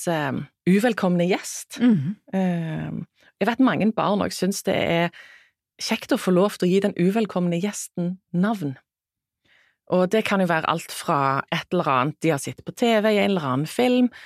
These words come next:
Speaker 1: Eh, det kan være et superheltnavn, men det kan også være et sånn et fiendenavn. Og da har vi på en måte eksternalisert det, som det
Speaker 2: Mm.
Speaker 1: heter på fint.
Speaker 2: En felles fiende.
Speaker 1: Ja,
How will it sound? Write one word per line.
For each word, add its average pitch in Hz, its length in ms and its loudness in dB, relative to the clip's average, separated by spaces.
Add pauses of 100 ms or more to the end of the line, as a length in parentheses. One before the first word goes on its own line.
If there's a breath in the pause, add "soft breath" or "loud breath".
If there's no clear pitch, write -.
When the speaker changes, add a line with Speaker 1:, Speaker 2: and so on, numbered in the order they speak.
(280 loud breath)
Speaker 1:
Eh, 170 240 0
det 156 120 -2
kan 151 160 -2
være 127 180 -2
et - 80 -6
superheltnavn, 233 640 2
men 160 160 2
det 143 100 -2
kan 156 120 0 (120)
også 165 300 2
være 147 220 0
et 156 100 -2
sånn 143 160 0
et 131 100 -6
fiendenavn. 135 1000 -4 (880)
Og 185 100 2
da 220 100 4
har 196 220 2
vi 254 80 4
på 254 100 0
en 208 80 4
måte 156 540 0 (100)
eksternalisert 196 1000 -2
det, 147 100 0 (160)
som - 180 -6
det 170 100 2
Speaker 2:
Mm. 160 160 6
Speaker 1:
heter 147 60 -4
på - 120 -6
fint. - 220 -6
Speaker 2:
En 196 100 4
felles 165 520 -2
fiende. 165 360 -2 (220)
Speaker 1:
Ja, 180 340 2